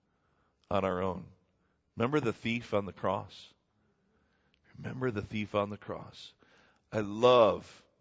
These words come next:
I love that passage of Scripture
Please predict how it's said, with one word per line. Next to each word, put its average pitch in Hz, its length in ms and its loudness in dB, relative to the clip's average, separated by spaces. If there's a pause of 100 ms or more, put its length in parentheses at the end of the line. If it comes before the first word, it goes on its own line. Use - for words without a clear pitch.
(580)
I - 60 -12
love 104 400 2
that 90 180 -2
passage 90 420 -8
of 85 120 -14
Scripture - 540 -12